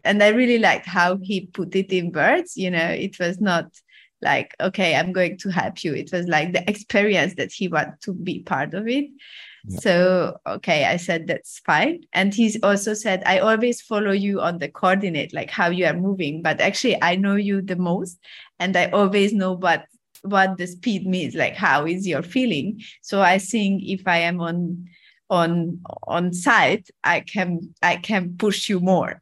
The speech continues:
Speaker 1: Like, and, like, during U T M B, I think he called my crew, uh, who was a f-, dear friend, like, sixty times, like, things like that. Like, he was really like, "You should push her. Like, he, he is okay. He's fine. No worries." Like,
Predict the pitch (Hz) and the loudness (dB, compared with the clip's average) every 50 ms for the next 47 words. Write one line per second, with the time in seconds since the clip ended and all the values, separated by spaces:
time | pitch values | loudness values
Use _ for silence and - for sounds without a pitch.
0 | _ - 151 147 85 - - - _ _ - - - - - - - _ _ - | _ -4 -2 0 0 -2 -4 -10 _ _ -20 -20 -20 -20 -20 -20 -20 _ _ 0
1 | 185 180 180 180 170 175 180 175 175 175 175 175 - 170 165 147 - - 202 226 | 2 4 4 4 4 2 2 0 -4 -6 -10 -4 0 0 2 2 0 -2 -4 -2
2 | 226 214 208 208 196 202 196 190 196 - 220 202 208 226 254 269 226 180 185 180 | 0 0 0 0 0 0 -2 -4 -2 0 2 2 2 2 0 0 2 0 0 -2
3 | - 220 208 208 - - 175 - - - 202 185 185 190 196 175 147 - - - | -6 -8 -10 -8 -6 -8 -8 -8 -6 -2 0 0 0 2 2 0 0 0 -4 -8
4 | _ _ - - - 233 202 180 175 180 180 175 180 165 170 175 - - - - | _ _ -8 -4 0 0 2 2 0 0 -2 -2 -4 -4 -6 -10 -16 -20 -20 -20
5 | _ _ _ _ _ - 185 175 175 202 208 175 175 175 175 170 - - - - | _ _ _ _ _ -2 -2 -2 0 -2 -2 -2 -2 -2 -2 -2 -4 -4 -8 -20
6 | _ - - _ _ _ - 185 185 202 196 185 180 180 - 214 190 175 165 170 | _ -20 -20 _ _ _ -4 0 2 2 2 2 0 0 2 4 4 4 4 2
7 | 170 156 143 - - - - - 240 202 - - - 233 214 226 - 208 220 277 | 2 2 0 0 0 -4 -4 -2 -2 -2 -2 0 0 0 2 4 4 4 4 2
8 | 440 - - - - - 185 175 - - - - 233 208 226 - 151 147 147 143 | 0 -4 -10 -14 -10 -6 -4 -4 -4 -6 -8 -8 -6 -4 -2 -2 -2 -2 -2 -2
9 | 139 - - - - 160 - - - 285 247 220 220 214 226 226 254 247 226 220 | -2 -4 -2 -2 -2 0 0 2 4 4 6 6 4 2 2 2 4 4 4 4
10 | 208 196 180 - 202 262 320 370 359 - 370 - - - - 339 415 415 - - | 4 2 2 2 4 6 6 6 6 6 2 2 2 0 2 2 2 2 2 2
11 | 359 208 180 120 123 170 - - - - 339 349 - - - - 339 320 330 302 | 2 2 2 2 0 0 -2 -2 0 4 4 4 4 4 2 2 4 4 6 6
12 | - 247 254 277 - 359 294 233 - - - 233 277 285 285 - - 359 285 220 | 4 2 0 0 0 0 0 0 -2 -4 -2 -2 -2 -2 0 2 2 2 4 2
13 | 202 214 262 269 269 277 285 294 320 294 233 - - - - 180 - - - - | 2 0 2 2 2 4 4 4 4 4 0 -2 -4 -4 -4 -4 -4 -4 -2 -2